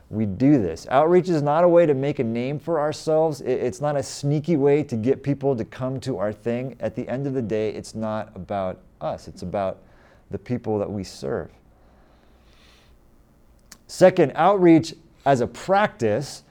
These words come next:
is not a program. Wh-, when we turn practices into programs, we suck all the vitality and life out of them. Now, programs are not bad. We, we have done and will continue to do programmatic things here at Discovery, but the practice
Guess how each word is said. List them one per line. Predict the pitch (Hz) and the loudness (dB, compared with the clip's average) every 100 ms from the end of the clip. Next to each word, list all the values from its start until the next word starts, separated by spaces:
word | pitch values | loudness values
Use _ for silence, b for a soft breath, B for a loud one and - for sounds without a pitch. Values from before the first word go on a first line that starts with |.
| b b _ | b b _
is | 131 135 | 0 2
not | 135 147 180 180 | 0 0 -2 -2
a | 147 | -6
program. | - 165 170 113 85 73 - _ b b b | -4 2 4 4 -2 -8 -20 _ b b b
Wh-, | 151 147 | 0 2
when | 165 160 | 2 4
we | 156 | 2
turn | 151 214 220 220 - B B B - | 2 -2 0 -2 -4 B B B -14
practices | - 190 196 170 160 139 143 | 0 2 2 2 0 2 0
into | 131 156 143 | 0 0 0
programs, | - - 175 147 139 123 110 | -2 4 6 6 4 0 0
we | 135 | 0
suck | - - 190 165 - | -2 0 2 2 -2
all | - 185 202 | 0 4 6
the | 160 | 4
vitality | 135 127 135 160 165 160 143 139 | 2 0 -2 -2 2 4 4 0
and | 120 117 | -2 0
life | 131 139 139 - b b b b - | 2 2 0 -6 b b b b 0
out | 143 147 | 4 4
of | 107 | 2
them. | 90 80 107 | -2 -6 0
Now, | 170 107 B B B | 2 0 B B B
programs | - 233 233 233 180 | 6 6 8 4 4
are | 180 | 4
not | 175 160 123 | 2 0 4
bad. | 135 90 - - - | 4 2 -4 -18 0
We, | 143 | 2
we | 147 160 190 | 4 4 2
have | 185 185 156 | 2 0 2
done | 175 175 | 2 2
and | 143 | 2
will | 147 | 0
continue | 147 127 165 170 | 0 -2 0 2
to | 156 | 2
do | 127 143 139 | 4 4 2
programmatic | - 151 147 156 135 135 127 | 4 4 4 2 2 2 0
things | - 131 123 | -2 -4 -4
here | 120 127 | -2 -2
at | 92 110 104 | 0 -2 -2
Discovery, | 104 - 113 107 101 | -10 -6 -4 -2 -4
but | 101 | -6
the | 117 | -10
practice | - - 185 202 202 156 110 - | -12 -2 2 2 0 0 -2 -4